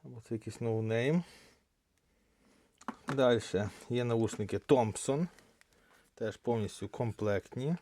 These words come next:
Все працює в них. На мікро-U S B, а тут на айфонівську зарядку.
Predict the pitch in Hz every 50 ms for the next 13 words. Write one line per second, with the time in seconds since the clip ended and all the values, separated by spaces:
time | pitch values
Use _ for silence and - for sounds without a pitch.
0 | _ _ - - - _ _ _ _ _ _ _ _ _ _ _ _ _ _ _
1 | _ _ _ - _ _ _ _ _ _ _ _ _ _ _ _ _ - - -
2 | 107 104 - - 101 - - - 98 92 101 110 123 139 165 170 - - _ _
3 | _ _ _ _ _ _ _ _ _ _ - - _ _ 127 123 120 113 113 -
4 | 110 113 120 139 151 135 117 - 113 - 117 110 110 104 101 95 - - _ _
5 | _ - - - - _ - - - - 104 101 101 - - 123 135 143 147 156
6 | 151 - - 156 156